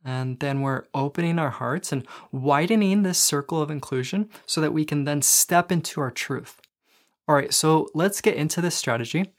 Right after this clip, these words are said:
which is called Embody Your Creative Vision. And instead of pointing your finger at the rest of the world, see if you can turn it around and focus on yourself. And instead of talking about this vision,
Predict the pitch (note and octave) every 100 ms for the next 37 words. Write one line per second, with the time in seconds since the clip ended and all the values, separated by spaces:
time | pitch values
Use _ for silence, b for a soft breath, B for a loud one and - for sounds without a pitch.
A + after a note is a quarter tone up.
0 | _ D3 - C#3 - C#3+ C3+ - b b
1 | b b b _ _ - C#3+ C3+ - A#2+
2 | C3+ F3+ G#3 A3+ _ D#3+ D#3+ D#3 - D#3
3 | D#3+ C3 C3 B2 - - _ _ _ _
4 | - C#3+ D#3 - - D#3 - E3 E3+ G3+
5 | - - F3+ F3+ G#3 G#3 - - B2+ C3
6 | E3+ F#3+ D#3 C#3 C3 - B2+ A#2 B2+ -
7 | E3 C3 A2+ D#3 - _ _ _ - -
8 | D3+ E3 F#3 E3+ - E3 D#3 D3 - -
9 | D#3 F#3+ E3 B2 C#3 E3 C#3+ - C#3 C3
10 | D#3+ - C#3+ C3+ - C3 - - _ _
11 | _ _ _ _ - C#3+ - F3+ F3 -
12 | b _ _ - - - D3 F3+ G3+ D#3+
13 | B2+ A#2+ A2+ - A2+ - A2+ B2+ C3+